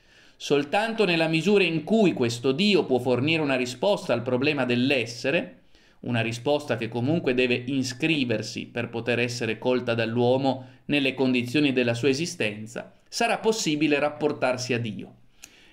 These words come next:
È questo il cuore della cristologia di Tillich, il quale Tillich scorge in Cristo l'unità realizzata del divino e dell'umano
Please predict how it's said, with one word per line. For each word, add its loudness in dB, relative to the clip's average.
È 0
questo 2
il 2
cuore 4
della 2
cristologia 2
di 0
Tillich, -4
il 0
quale 0
Tillich 2
scorge 0
in 2
Cristo 0
l'unità 4
realizzata 0
del 2
divino 2
e 4
dell'umano 2